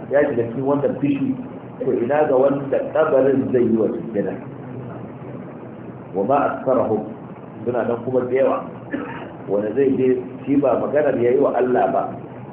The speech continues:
kabarin zai wa sujjada, shi wannan me za a ce a kansa? Idan an la'anci wancan,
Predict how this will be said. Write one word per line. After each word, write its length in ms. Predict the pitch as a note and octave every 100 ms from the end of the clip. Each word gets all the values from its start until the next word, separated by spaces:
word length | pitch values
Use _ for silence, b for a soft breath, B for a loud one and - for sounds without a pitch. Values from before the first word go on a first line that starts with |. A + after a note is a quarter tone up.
| - - -
kabarin 380 | E3+ E3 C#3+ C3+
zai 140 | B2+
wa 80 | A#2+
sujjada, 380 | B2 A#2 A2 - -
shi 80 |
wannan 320 | D3 C#3 C#3 C3+
me 80 | A2+
za 120 | C3
a 80 | - -
ce 80 | G2+
a 100 | -
kansa? 320 | A2 F#2 F2 D#2 - - - -
Idan 320 | G2+ C3+ C#3 C3+
an 240 | C#3 D3+ -
la'anci 400 | C3+ A2+ G#2 F#2
wancan, 400 | B2 B2+ - F#2+